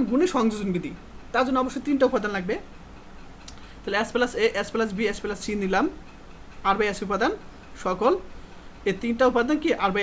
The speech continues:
এস এর উপাদান নিলাম। এই তিনটার জন্য আমরা তো জানোই সবাই গুণের ক্ষেত্রে প্রথম দুইটাকে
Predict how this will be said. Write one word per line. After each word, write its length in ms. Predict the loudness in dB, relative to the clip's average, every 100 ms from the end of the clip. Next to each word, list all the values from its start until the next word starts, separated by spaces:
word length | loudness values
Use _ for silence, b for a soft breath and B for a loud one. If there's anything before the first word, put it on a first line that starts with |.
| 2
এস 80 | 0
এর 60 | 0
উপাদান 220 | 0 0 2
নিলাম। 180 | 2 2 -2
এই 60 | -4 4
তিনটার 280 | 6 6 6
জন্য 120 | 2
আমরা 140 | 2 0 -2 -8 -12 -12 -14 -16 -16 -14 -10
তো 40 | 4
জানোই 220 | 6 6 6
সবাই 140 | 6 6 6
গুণের 180 | 6 6
ক্ষেত্রে 220 | 6 6 6 -2 -10 -2
প্রথম 180 | 2 4
দুইটাকে 240 | 4 2